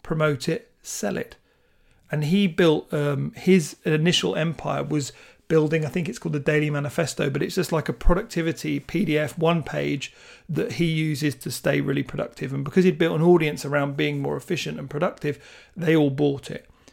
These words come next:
And because he'd made it and it was digital and it was about eight dollars, he was able to sell so much of them that it brought in so much revenue that he was able to then expand into thinking about community and courses,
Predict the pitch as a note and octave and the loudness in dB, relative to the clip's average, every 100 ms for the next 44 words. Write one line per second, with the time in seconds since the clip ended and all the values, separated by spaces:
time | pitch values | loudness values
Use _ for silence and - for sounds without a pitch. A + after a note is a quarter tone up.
0 | _ D3 D3+ C#3+ E3+ F3 D3 D#3+ D#3+ D#3 | _ -2 -2 0 0 2 0 0 2 2
1 | D#3+ D3+ D3 C3 D#3+ D3 - D3+ D3 C#3+ | 0 -2 -8 -2 -2 -2 -2 -2 -2 -6
2 | C#3+ D3 D3 - D3 C#3+ C#3+ - - - | -6 -6 -8 -6 -2 2 2 -2 -16 -20
3 | _ - F3+ D3 D#3+ D3+ D3 - D3+ C3+ | _ -2 -2 2 2 2 -4 -2 -4 -4
4 | - A#3+ A#3+ G3 F#3 C#3+ - D3 D#3+ D#3 | -2 2 4 4 0 -8 -4 -4 -4 -6
5 | - E3 E3+ E3+ D#3 C3+ F3 D3+ - E3 | -6 -4 0 0 0 -2 -2 -4 -4 0
6 | D3+ D3 C#3 B2 D3+ D3 D3+ C#3+ C3 C#3+ | 0 -2 -4 -4 -6 -2 -2 -2 -4 -6
7 | D3 - - F3 D#3 D3+ D3+ C#3 B2+ D3 | -6 -10 -2 0 0 -2 -6 -8 -8 -8
8 | B2+ E3 D3 - - D#3+ D#3+ D3 - D3 | -6 -6 -6 -6 -6 -4 -2 -2 -2 -4
9 | C#3+ - F#3+ E3 - - | -4 0 0 0 -4 -6